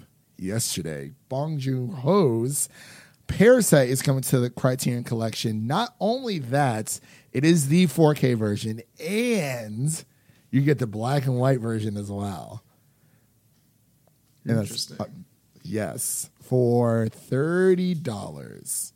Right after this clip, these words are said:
Speaker 1: I was like, "Okay, that's actually not bad." But there is, um, I believe there is a Criterion Collection,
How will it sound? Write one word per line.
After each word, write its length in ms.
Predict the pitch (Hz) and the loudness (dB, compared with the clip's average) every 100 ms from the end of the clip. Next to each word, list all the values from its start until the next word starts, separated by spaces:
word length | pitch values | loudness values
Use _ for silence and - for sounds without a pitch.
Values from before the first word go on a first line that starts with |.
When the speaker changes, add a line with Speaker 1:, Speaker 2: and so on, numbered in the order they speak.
| _ _ _ _ _ _ _ _ _ _ _ - | _ _ _ _ _ _ _ _ _ _ _ -10
Speaker 1:
I 40 | |
was 160 | 110 110 | -8 -6
like, 140 | 120 - | -6 -6
"Okay, 480 | 339 - 110 98 151 | -8 -6 -6 -6 -6
that's 380 | 170 175 - - _ _ _ _ - | -4 -4 -6 -10 _ _ _ _ -10
actually 400 | 113 - - 123 | -10 -8 -8 -6
not 240 | 123 135 | -6 -6
bad." 380 | 170 202 101 - - - - _ - | -4 -4 -6 -12 -20 -20 -20 _ 0
But 240 | 143 131 | 0 2
there 180 | 190 185 | 0 2
is, 580 | 170 220 269 262 170 139 - | 2 4 4 0 -2 -4 -2
um, 640 | 143 151 151 151 143 139 135 _ _ _ - | -2 0 0 0 0 -4 -8 _ _ _ -6
I 60 | |
believe 280 | 147 247 269 | -2 0 0
there 160 | 220 - | -2 -2
is 180 | 170 175 | 0 0
a 60 | |
Criterion 680 | 147 - 131 - - 139 131 | -2 -4 -6 -6 -4 -2 -2
Collection, 680 | 123 113 117 - 120 113 107 | -4 -6 -6 -6 -6 -6 -8